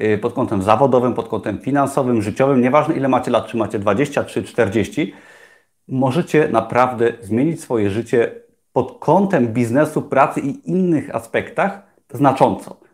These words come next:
Kilka lat uważam, że przy odpowiednim treningu, odpowiednich zasadach, o których zaraz powiem, odpowiednich książkach, bo do tego za-, dojdę zaraz, jesteście w stanie na przykład się przeprowadzić do nowego miasta, fajnie zarabiać,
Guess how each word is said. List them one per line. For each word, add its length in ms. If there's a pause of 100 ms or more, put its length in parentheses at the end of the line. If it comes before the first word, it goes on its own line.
(160)
Kilka 280
lat 240
uważam, 420
że 400
przy 140
odpowiednim 520
treningu, 420
odpowiednich 380
zasadach, 400
o 40
których 280
zaraz 260
powiem, 380 (520)
odpowiednich 560
książkach, 440
bo 80
do 60
tego 200
za-, 140 (100)
dojdę 360
zaraz, 460 (300)
jesteście 440
w 40
stanie 280 (400)
na 100
przykład 560
się 200
przeprowadzić 540
do 360
nowego 320
miasta, 600
fajnie 300
zarabiać, 520